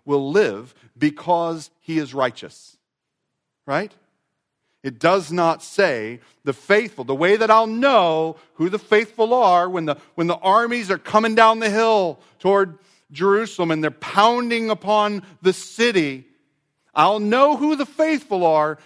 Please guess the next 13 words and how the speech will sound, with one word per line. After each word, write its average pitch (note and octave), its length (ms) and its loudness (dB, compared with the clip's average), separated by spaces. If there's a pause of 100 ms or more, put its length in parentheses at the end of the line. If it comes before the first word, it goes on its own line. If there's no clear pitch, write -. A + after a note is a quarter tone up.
(120)
because F3 300 -2
I F#3+ 100 2
will F#3 160 -4
keep G#3+ 260 -12
a F#3 140 2
record A#3+ 640 -4
of F#3+ 380 -2
your F3 280 0
righteousness." D#3 1300 -6 (240)
And D#3+ 240 0
man, D#3 560 -2
those C#4 360 2
people, G#2+ 580 -8